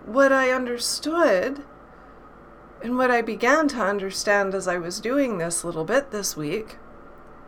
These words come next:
was that taking responsibility for my life didn't mean babysitting it like an unsupervised toddler. Taking responsibility for my life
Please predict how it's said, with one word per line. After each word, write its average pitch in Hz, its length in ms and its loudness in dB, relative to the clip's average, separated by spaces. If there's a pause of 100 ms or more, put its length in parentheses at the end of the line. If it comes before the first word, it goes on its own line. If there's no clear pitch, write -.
(680)
was 226 520 2
that 220 420 4 (840)
taking 240 320 -2
responsibility 220 840 2
for 196 160 -4
my 185 140 2
life 226 480 0
didn't 202 320 -6
mean 202 340 -4
babysitting 190 680 -2
it - 120 -4
like 170 180 -4
an 175 100 -6
unsupervised 165 760 -4
toddler. - 480 2 (4000)
Taking 240 380 0
responsibility 202 920 2
for 185 200 -6
my 170 160 -2
life 185 520 0